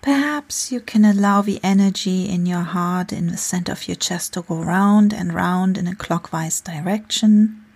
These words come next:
Just feel it getting stronger and stronger, spinning faster and faster.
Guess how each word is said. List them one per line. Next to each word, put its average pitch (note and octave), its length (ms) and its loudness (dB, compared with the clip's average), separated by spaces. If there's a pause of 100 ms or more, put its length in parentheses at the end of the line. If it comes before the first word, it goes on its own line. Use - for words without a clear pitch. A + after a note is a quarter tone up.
(1400)
Just - 240 -8
feel C4+ 280 0
it G#3 120 0
getting F3 300 0
stronger G3 560 2
and E3+ 180 -4
stronger, G3+ 800 0 (1200)
spinning C#4 420 0
faster G3+ 580 -2
and E3+ 160 -2
faster. G#3 840 0